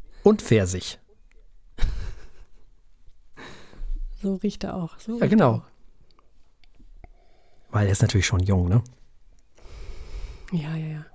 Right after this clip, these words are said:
Speaker 1: Macht aber nichts. Schön.
Speaker 2: Aber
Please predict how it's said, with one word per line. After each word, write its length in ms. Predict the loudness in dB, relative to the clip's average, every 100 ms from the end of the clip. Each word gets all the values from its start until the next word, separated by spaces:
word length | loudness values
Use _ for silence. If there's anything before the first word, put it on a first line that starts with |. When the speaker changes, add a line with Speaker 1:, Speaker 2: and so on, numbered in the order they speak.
| -20 -20 -2
Speaker 1:
Macht 200 | 0 2
aber 120 | 0
nichts. 280 | 0 -2 -4
Schön. 320 | -2 0 0 -2 -12 -20 -20 -20 _ _ _ _ _ -20 -20 -14
Speaker 2:
Aber 140 | -10